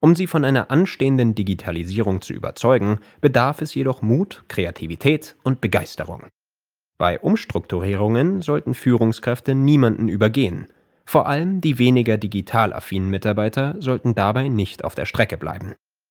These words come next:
Damit sich niemand von den digitalen Veränderungen überrollt fühlt, schaffst du idealerweise ein zwangloses Umfeld,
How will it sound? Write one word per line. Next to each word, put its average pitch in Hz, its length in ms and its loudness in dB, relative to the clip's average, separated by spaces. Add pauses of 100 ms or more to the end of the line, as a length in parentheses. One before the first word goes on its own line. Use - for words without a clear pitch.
(420)
Damit 160 260 6
sich 165 180 0
niemand 175 360 2
von 120 160 0
den 104 180 2
digitalen 101 580 -2
Veränderungen 87 640 -2
überrollt 101 460 0
fühlt, 120 300 2 (260)
schaffst - 320 -2
du 156 120 2
idealerweise 131 1000 0
ein 120 180 -2
zwangloses 104 680 -2
Umfeld, 120 500 0